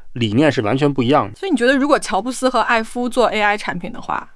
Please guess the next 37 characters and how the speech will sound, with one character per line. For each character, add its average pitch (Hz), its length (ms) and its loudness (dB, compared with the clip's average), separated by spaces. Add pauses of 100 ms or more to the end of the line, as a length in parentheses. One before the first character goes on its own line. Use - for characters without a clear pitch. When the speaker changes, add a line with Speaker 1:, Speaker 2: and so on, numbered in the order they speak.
(180)
Speaker 2:
他 220 140 -2
们 226 80 2
会 233 120 2
跟 220 140 -2
现 233 260 0
在 214 120 4
的 180 80 0
这 185 100 -8
些 208 80 -4
A 185 140 -4
I 190 120 2
产 190 140 -4
品 185 100 -4
有 156 60 -8
什 - 100 -10
么 - 80 -10
不 165 120 -8
一 - 100 -8
样？ - 200 -12 (100)
Speaker 1:
我 135 120 4
觉 143 60 8
得 180 60 8
如 190 100 8
果 160 100 8
是 113 60 4
他 165 180 0
们 147 140 2
做 127 160 2
的 110 100 2
话， 107 380 2 (100)
首 - 160 0
先 160 220 4
他 165 100 2
们 160 160 0
可 120 220 -2
能 101 260 -2
会 117 460 4